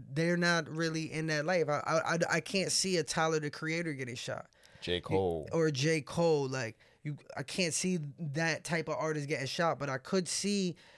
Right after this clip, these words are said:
Speaker 1: you know, some drill rappers getting, getting shot. I could see some, like, you know, these, a lot of the times, y-, the problem is, is they're young, right? So they're young and they're stupid, especially in the drill community. I don't, I don't mean they're stupid, but, like,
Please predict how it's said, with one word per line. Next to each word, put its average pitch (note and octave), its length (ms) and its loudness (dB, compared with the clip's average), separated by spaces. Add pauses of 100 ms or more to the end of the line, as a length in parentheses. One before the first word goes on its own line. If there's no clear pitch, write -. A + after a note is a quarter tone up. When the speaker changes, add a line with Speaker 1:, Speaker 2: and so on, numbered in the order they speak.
(140)
Speaker 1:
you E3 120 -2
know, F3 200 0
some D#3 300 2
drill F3+ 300 6
rappers C#3 360 4
getting, B2 640 -8 (120)
getting B2+ 240 -4
shot. B2 360 -4
I B2+ 120 -6
could D#3 300 -8
see E3+ 280 -6
some, D#3 380 -4
like, C#3+ 300 -4 (520)
you F3 120 -4
know, D#3 240 -2 (220)
these, D#3+ 300 0 (280)
a D#3 60 -2
lot D#3+ 160 2
of D#3 80 -2
the D3+ 60 -10
times, D3 360 -2
y-, C3 240 -6
the C3+ 100 -6
problem C#3+ 320 -2
is, B2+ 120 -6
is B2 160 -8
they're B2 240 -6
young, A#2 480 -4
right? G#2 300 -8 (320)
So D3 140 -4
they're C3 120 -2
young C#3+ 400 -2
and B2 160 -8
they're A#2 80 -4
stupid, A2+ 440 -8
especially C#3+ 400 -6
in C3+ 60 -6
the B2 80 -8
drill A#2+ 220 -8
community. G2+ 280 -12
I B2+ 80 -4
don't, A#2+ 460 -6
I A#2 100 -6
don't A#2+ 100 -8
mean G#2 260 -14
they're - 160 -8
stupid, B2+ 500 -2
but, C3 140 -6
like, A#2+ 260 -4